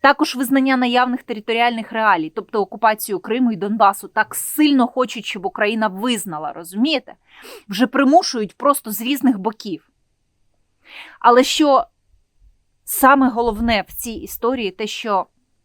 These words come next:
за все це розплачуються мирні люди. Що головне ще в,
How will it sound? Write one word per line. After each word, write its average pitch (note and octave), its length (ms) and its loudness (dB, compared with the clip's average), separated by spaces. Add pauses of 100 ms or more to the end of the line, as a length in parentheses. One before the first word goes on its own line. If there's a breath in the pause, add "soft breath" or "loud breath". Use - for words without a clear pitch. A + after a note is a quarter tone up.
(720)
за G3 160 -2
все B3 220 0
це A3+ 140 -12
розплачуються G3 880 -8 (800)
мирні A3 500 -2 (360)
люди. F3 300 -10 (1200 loud breath)
Що F#4 240 6
головне D#4+ 500 4 (840)
ще C4+ 300 2
в, F3 180 -4